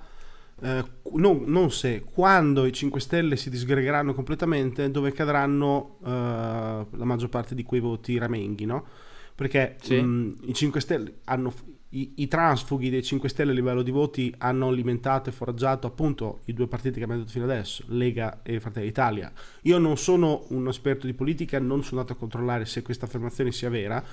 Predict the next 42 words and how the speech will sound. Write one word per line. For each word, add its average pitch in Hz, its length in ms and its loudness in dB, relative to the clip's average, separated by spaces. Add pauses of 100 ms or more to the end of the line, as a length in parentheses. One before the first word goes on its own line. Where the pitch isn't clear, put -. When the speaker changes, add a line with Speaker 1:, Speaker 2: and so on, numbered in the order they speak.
(200)
Speaker 1:
è 131 120 -2
più 160 120 2
una 151 100 4
mia 151 140 4
supposizione 131 520 -2
di 131 80 2
pancia, 123 460 -2
quindi 117 260 -6
qualcuno 123 340 0
magari 127 260 2
se 120 180 -2
nel 117 160 -2
gruppo 117 260 -2
Telegram 120 300 -2
Proxy - 340 -8
Luminale 127 360 -2 (440)
può 139 160 2
dirmi 131 300 2
che 120 80 -4
non 113 100 -2
capisco 113 300 -8
un 113 80 -4
cazzo, 113 480 -6
ci 120 120 -8
sta, 101 260 -6
è - 20 -2
Speaker 2:
Perché 113 220 2
Speaker 1:
legittimo. 143 260 4
Speaker 2:
lì - 20 -4
parliamo 139 460 2
di 135 140 0
politiche 135 460 -2
liberamente. 120 720 -2
Speaker 1:
Esatto. 147 680 0 (580)
Però 208 320 8
mi 156 140 6
viene 214 180 6
da 214 60 6
dire 180 340 4
che 156 140 0
i, 147 320 2
il, 131 420 4